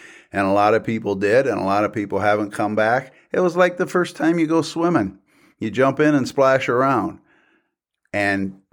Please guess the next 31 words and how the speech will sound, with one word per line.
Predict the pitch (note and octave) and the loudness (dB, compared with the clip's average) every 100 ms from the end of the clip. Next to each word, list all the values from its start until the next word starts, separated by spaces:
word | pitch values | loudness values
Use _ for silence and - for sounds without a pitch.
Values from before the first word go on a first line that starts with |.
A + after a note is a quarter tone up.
| - | -10
you | A2+ | -6
know, | A#2 A#2 | -4 -2
that's | A2+ A#2+ - | 0 0 0
just | B2+ - | -6 -4
the | A#2+ | 0
way | A#2 A2 | 4 4
it | A2 | 4
is. | A2+ G2 G2+ - _ _ _ _ - | 2 2 -6 -14 _ _ _ _ -6
But | F2 - _ | -6 -8 _
focus | - C3+ C#3+ E3 D#3 - | 0 0 2 -2 -4 -6
on | G#2+ G#2 G#2 | -4 -4 -2
what, | G#2 A#2 - _ _ _ _ _ | 0 0 -2 _ _ _ _ _
no, | - G2 - _ _ | -6 -6 -6 _ _
you | D3+ D#3+ | 0 2
get | A#2 F3+ - | 0 -2 0
what | B2+ C#3 C3+ | 0 2 2
you | B2+ | -2
focus | B2 B2 B2+ B2 G#2+ - | 0 2 2 0 -2 -2
on. | F2+ F2 - _ _ _ - | -6 -6 -14 _ _ _ -4
So | A#2+ F#2 | 0 0
focus | - A#2 A#2+ A2 F#2 - - | 2 2 2 -2 -2 -8 -8
on | F2 F2 | -4 -2
what | F2+ F2+ F#2+ | -2 -2 0
you | F#2 | -2
want. | F2 E2+ E2 - - | 0 -2 -4 -10 -2
Man, | C3+ E3 | 2 2
I | G2+ | 2
can't | - B2+ C3 | -2 0 0
even | A#2 F#2+ | 0 -2
read | F#2+ A2+ E3+ F#3 | -2 0 0 0
today. | - F#2+ F2 E2+ - | 0 0 0 -2 -6